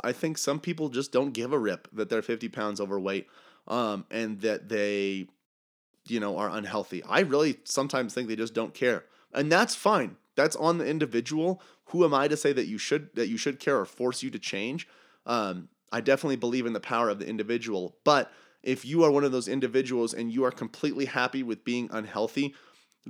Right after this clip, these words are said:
don't beat yourself up for not living up to the expectation that you don't actually have for yourself. So if,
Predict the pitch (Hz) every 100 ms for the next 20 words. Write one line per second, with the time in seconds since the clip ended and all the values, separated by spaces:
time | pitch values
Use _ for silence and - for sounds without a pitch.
0 | 120 147 147 139 156 151 147 143 127 127
1 | 95 131 - - _ _ - 131 120 113
2 | 110 95 _ _ _ _ _ _ _ 110
3 | 131 123 127 127 120 120 - 113 107 -
4 | 127 131 123 113 104 104 107 98 101 104
5 | 95 98 - 92 87 - - - _ -
6 | _ _ _ - 147 131 123 131 123 113
7 | -